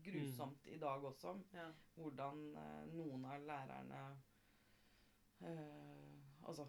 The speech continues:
Speaker 1: jeg vet at det forekommer,
Speaker 3: Ja.
Speaker 1: altså, men, eh, men nå er det jo såpass mye i forhold til lovendringer på det, barne- og
Speaker 2: Ja.
Speaker 1: kvinnerettigheter.
Speaker 3: Ja,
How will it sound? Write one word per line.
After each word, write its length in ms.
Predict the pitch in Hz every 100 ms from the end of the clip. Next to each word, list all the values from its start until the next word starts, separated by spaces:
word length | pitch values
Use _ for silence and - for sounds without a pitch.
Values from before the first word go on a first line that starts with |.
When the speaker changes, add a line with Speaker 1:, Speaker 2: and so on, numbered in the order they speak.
| 131
Speaker 1:
jeg 160 | 156 165 160
vet 380 | 160 139 -
at 160 | 165 156
det 100 | 185
forekommer, 680 | - 175 131 123 143 143 170 - - 185
Speaker 3:
Ja. 60 |
Speaker 1:
altså, 380 | 175 165 156 143
men, 320 | 156 156 156
eh, 240 | 156 151 147 - - - - -
men 140 | 180
nå 140 | 180 180 151
er 180 | 147
det 100 | 151
jo 160 | 170 170
såpass 460 | 175 165 - 170 185
mye 320 | 170 156 156
i 40 |
forhold 320 | 156 160 147 143
til 120 | 170
lovendringer 800 | 170 160 147 147 147 147 151 151
på 180 | 151 156
det, 200 | 156 160
barne- 260 | 160 151 156
og 100 | 170
Speaker 2:
Ja. 200 | 147 139
Speaker 1:
kvinnerettigheter. 640 | 180 151 151 151 - 147
Speaker 3:
Ja, 280 | 190 180 175